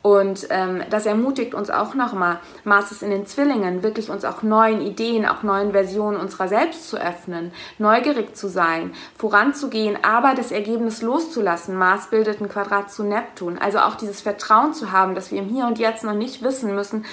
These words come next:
wohin alles führt, sondern eben uns selbst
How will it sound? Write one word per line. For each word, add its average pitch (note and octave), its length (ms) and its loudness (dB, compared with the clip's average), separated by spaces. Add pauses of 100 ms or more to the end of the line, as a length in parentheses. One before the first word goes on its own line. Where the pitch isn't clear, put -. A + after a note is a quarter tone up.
(200)
wohin A#3 260 2
alles G3+ 360 0
führt, C#4+ 480 2 (380)
sondern A3+ 440 4
eben A3+ 360 2 (220)
uns A#3+ 360 2 (180)
selbst B3+ 680 0